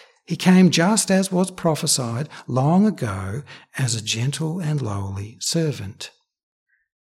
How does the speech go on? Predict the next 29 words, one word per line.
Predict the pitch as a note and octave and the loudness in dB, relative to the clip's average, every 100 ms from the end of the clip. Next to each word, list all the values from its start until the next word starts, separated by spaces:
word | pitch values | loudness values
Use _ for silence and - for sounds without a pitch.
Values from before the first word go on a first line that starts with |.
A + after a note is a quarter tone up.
| _ _ _ _ | _ _ _ _
to | D#3 | -4
bring | D3 F3+ A#3 A#3+ | 2 6 8 8
people | A#3 C#3 A#2+ B2 D#3+ - | 6 -6 -6 -6 -8 -8
into | A#2 G#2+ - A#2 | -8 -6 -8 -8
his | B2+ - C3+ - | -10 -12 -10 -8
rest. | E3+ D3 - - - - _ _ _ - - - | -8 -8 -10 -12 -12 -16 _ _ _ -18 -18 -2
And | F3+ F3+ E3+ | 6 8 10
he'll | F3+ | 8
bring | E3+ F#3 G3+ A#3 B3+ | 8 8 10 8 8
in | F3+ F#3+ F#3+ | 8 8 6
people | - E3+ D#3+ D#3+ | 4 0 0 -6
from | - E3+ E3 - | 0 2 2 0
all | F3 E3+ E3 | 0 0 2
nations. | E3+ E3+ A3 - G#2+ G#2 - - | 2 2 2 0 -4 -6 -2 -2
He, | - | -2
he | D3+ | 2
won't | F#3+ G3 F#3+ - - - | 4 4 2 -2 -10 -2
exclude | C#3+ - F#3+ G3 G3+ F3 | 2 4 10 10 10 10
all | E3+ F3+ E3+ | 8 6 6
but | C#3+ | 2
the | C#3+ | 4
most | C#3 C#3 C#3 | 4 4 6
self-righteous | F#3 F3 E3+ D#3 D3+ D#3 - | 6 6 4 2 2 0 0
of | C#3 | 0
the | C3+ | 2
most | C#3 C#3 | 2 4
self-righteous | D#3+ D3 - D3 C#3+ C#3+ D3 | 2 2 2 0 0 -2 -2
of | C#3+ A#2 | -2 -6
Jews, | A#2+ G3+ G3+ F#2+ F#2+ F3 F3+ - | -4 -2 -2 -4 -4 -4 -4 -6